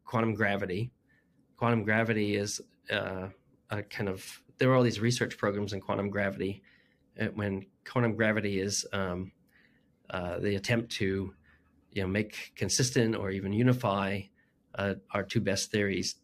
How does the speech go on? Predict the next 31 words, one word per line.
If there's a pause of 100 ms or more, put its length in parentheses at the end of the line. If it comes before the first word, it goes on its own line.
(100)
uh,
general
relativity, (320)
our
best
theory
of
the
big, (580)
and
quantum
mechanics,
our
best
theory
of
the
small. (1400)
Superstring
theory (1200)
w-, (200)
is
one
of
the, (640)
you
know, (480)
one
of
the
programs,